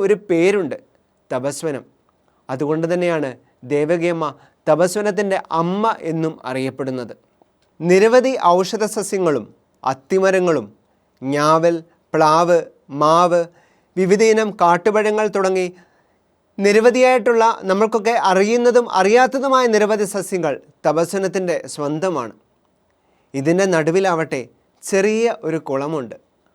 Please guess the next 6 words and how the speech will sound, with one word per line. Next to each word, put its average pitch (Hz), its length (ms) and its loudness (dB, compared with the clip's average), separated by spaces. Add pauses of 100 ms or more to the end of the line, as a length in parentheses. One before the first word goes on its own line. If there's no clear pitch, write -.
(120)
അവിടെ 156 340 -2 (420)
ചെറുതും 185 480 2
വലുതുമായ 220 460 2 (140)
മത്സ്യങ്ങളുമുണ്ട്. 151 760 -4 (920)
ഈ 254 40 2 (140)
മരങ്ങളിൽ 233 420 4